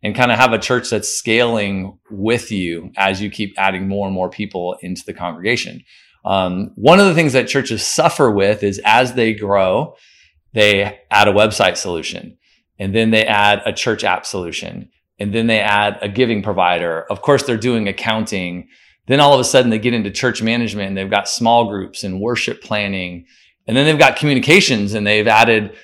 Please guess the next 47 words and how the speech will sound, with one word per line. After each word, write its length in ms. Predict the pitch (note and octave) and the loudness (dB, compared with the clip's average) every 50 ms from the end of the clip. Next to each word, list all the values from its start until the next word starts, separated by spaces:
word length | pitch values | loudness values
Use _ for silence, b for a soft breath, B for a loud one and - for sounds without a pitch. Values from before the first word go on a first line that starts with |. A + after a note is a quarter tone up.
| B B _ | B B _
you 80 | - A2 | -4 -2
know, 320 | G#2 F#2+ F#2+ F#2+ G2+ - - | 0 2 2 2 2 0 -2
an 120 | - G#2+ | -6 -2
email 400 | A#2+ C#3 D3+ D3+ D3 C3+ A#2+ A#2 | 0 2 2 4 4 4 2 2
provider 540 | - - A2+ G#2+ G#2 G2+ G2+ G2 F#2+ F#2+ F#2+ | 0 -2 0 2 2 4 4 2 2 0 -2
and 180 | - F#2 F#2+ G2+ | -2 -4 -6 -6
a 60 | G2+ | -8
text 420 | - - C#3+ C#3+ C#3+ - - - | -2 2 2 2 2 0 -8 -6
provider 420 | - B2 G#2+ A2+ G#2+ G#2 G2 G2 G2 | -6 0 2 2 2 2 2 -2 -4
'cause 140 | - - | -6 -4
they 100 | - G2+ | -4 -4
heard 240 | F#2+ G#2 A#2+ A#2+ A2+ | -2 -2 -6 -6 -6
text 260 | - - B2 B2 - | -6 -8 -8 -6 -4
messaging 460 | - C3+ C3 A#2+ - A#2 G#2+ A2 G2+ G2 | -4 -2 -2 -2 -4 -8 -8 -6 -6 -6
is 100 | F#2+ - | -8 -8
hot. 340 | - G2 G2 F#2+ F#2 F#2 - b b b b b b b _ | -2 0 2 2 2 0 -4 b b b b b b b _
Um, 460 | G#2 G2+ G2+ F#2+ F#2 F#2 F#2 F#2 - - - | 0 2 2 2 0 0 -4 -4 -6 0 2
and, 220 | B2 B2 A#2+ A#2+ | 2 2 2 2
and 180 | C3+ B2+ C3 C3+ | 2 2 2 4
there's 160 | C#3 C#3 B2+ | 4 2 2
gonna 100 | C#3 C#3+ | 2 0
be 100 | C#3+ C#3+ | 0 2
on 220 | C3+ C3 D3 D#3 D#3+ | 4 4 4 4 4
and 100 | D3+ D3+ | 4 2
on 140 | C#3 C#3 | 2 2
and 80 | C3 A#2+ | 4 4
on. 260 | B2+ B2+ B2 A2 G#2 | 4 4 4 2 0
And, 200 | G2+ G2 G#2 G2 b b b b b | -2 -4 -4 -6 b b b b b
you 140 | b - A#2+ | b 0 2
know, 240 | A#2 G#2 G2+ G2+ G#2+ | 4 4 4 2 2
we 120 | B2 C3 | 2 2
were 100 | C3+ C3+ | 2 2
in 80 | C3 B2+ | 2 0
San 200 | B2+ - C#3 B2 | 0 0 0 0
Francisco 480 | A2 A#2 A2 - C3+ A#2 - - B2 A#2+ | -2 -4 -6 -4 -6 -6 0 2 2 2
a 80 | B2 | 2
couple 220 | - C3 - A#2+ A#2 | 0 -4 -4 -2 -4
weeks 220 | B2 B2 A#2 - | -2 -2 -2 -4
ago 260 | B2 A#2 B2 B2 B2 | 0 2 4 4 4
and 100 | A2+ A2+ | 4 2
this 140 | A#2+ A#2 - | 0 0 -4
church 280 | - - B2 A#2+ - - | -4 -4 -4 -4 -4 -6
was 160 | A#2+ G#2+ G#2 | -6 -4 -4
using 280 | A#2 A#2+ G#2+ A2 A2+ | -4 -4 -2 -2 -4
seven 480 | A2 - - C#3+ C3 D3 C#3+ E3 D#3+ D3 | -2 -2 2 4 4 4 6 4 4 4
different 300 | C#3+ D3 C#3+ C#3+ C3 A2 | 2 2 2 0 -2 -2
providers 800 | A#2+ A2+ G#2+ A#2 B2 A#2+ F#2+ F2 F2 F2+ G#2+ A2 - - - | -2 2 4 4 4 4 2 0 -4 -6 -6 -8 -10 -14 -16